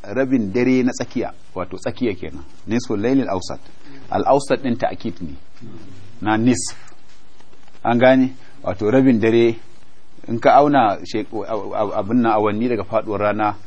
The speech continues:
zuwa hudun alfijir zai baka awa nawa? To, rabin sa. Shine ake magana nisful layli.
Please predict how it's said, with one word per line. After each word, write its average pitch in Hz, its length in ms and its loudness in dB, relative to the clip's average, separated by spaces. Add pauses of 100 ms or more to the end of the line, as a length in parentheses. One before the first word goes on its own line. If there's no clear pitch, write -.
(560)
zuwa 113 260 6
hudun 113 260 0
alfijir 98 540 -4
zai 110 140 -2
baka 107 280 0
awa 104 240 0
nawa? 98 320 -2 (200)
To, 92 100 -4
rabin 104 260 -2
sa. - 160 -8 (1500)
Shine 117 180 0
ake 107 220 -2
magana 95 320 -4
nisful 104 340 -4
layli. 90 300 -2